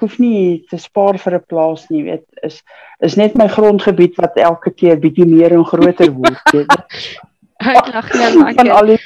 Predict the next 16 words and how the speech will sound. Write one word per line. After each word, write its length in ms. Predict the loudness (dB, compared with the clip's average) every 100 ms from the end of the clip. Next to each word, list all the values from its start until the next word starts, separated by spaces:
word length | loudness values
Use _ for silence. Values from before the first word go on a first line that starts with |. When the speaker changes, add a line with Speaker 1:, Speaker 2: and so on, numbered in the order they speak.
| _
Speaker 1:
paal. 320 | 0 2 2 -2 -6 -10 -2 -2 2
Speaker 2:
Oh, 240 | 2 2 0
maar 220 | 0 2
hoorie, 300 | 2 0 0
ek 100 | -2
het 180 | -6 -6
hierdie 280 | -6 -6 -6
laat 220 | -4 -6
my 80 | -6
net 280 | -6 -6 -6
regtig 420 | -4 -4 -6 -16 -10
dink 400 | -8 -8 -8 -8
aan 200 | -8 -6
die 120 | -8
groepie 800 | -8 -6 -6 -6 -10 -10 -8 -10 -10
waar, 460 | -6 -4 -2 -4